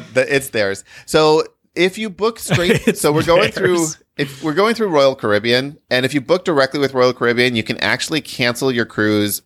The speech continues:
Speaker 1: up to forty-eight hours ahead of time, um, and you get a credit for a future cruise. So no questions asked, you
Speaker 2: Okay,
Speaker 1: can
Speaker 2: that's
Speaker 1: cancel
Speaker 2: not too
Speaker 1: forty
Speaker 2: bad.
Speaker 1: time. But we booking this, the Dice Tower cruise is through a travel agency, and there are no cancellations or refunds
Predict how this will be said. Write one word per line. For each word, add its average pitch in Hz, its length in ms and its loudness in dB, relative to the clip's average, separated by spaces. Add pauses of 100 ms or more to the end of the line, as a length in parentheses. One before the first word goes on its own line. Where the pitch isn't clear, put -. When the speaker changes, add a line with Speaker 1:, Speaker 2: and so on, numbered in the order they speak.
(140)
Speaker 1:
up - 180 -4
to 113 60 -4
forty-eight 117 460 0
hours 98 680 0 (160)
ahead 98 220 -2
of 92 100 -2
time, 82 340 -6 (400)
um, 98 440 2
and 110 220 0
you 110 80 -2
get 104 140 0
a 101 60 -4
credit 113 380 -2
for 104 200 2
a 95 40 2
future 95 300 -4
cruise. - 440 -12 (260)
So 101 600 2 (100)
no 120 160 0
questions 127 340 -2
asked, 98 260 2
you 233 60 0
Speaker 2:
Okay, 196 40 -2
Speaker 1:
can 127 100 0
Speaker 2:
that's - 100 -8
Speaker 1:
cancel 180 240 -2
Speaker 2:
not - 40 -4
too - 80 -2
Speaker 1:
forty 101 120 0
Speaker 2:
bad. 98 120 -4
Speaker 1:
time. - 140 -10 (260)
But 160 400 2
we 143 140 2
booking 135 720 -4
this, 123 220 -4
the 127 120 -6
Dice 131 220 2
Tower 143 160 2
cruise 123 240 -6
is 117 80 -6
through 110 160 -4
a 95 40 -4
travel 139 380 0
agency, 90 600 -4 (240)
and 110 120 -2
there 117 120 4
are 131 160 4
no 135 200 2
cancellations 110 760 -2
or 98 80 -6
refunds 92 560 -6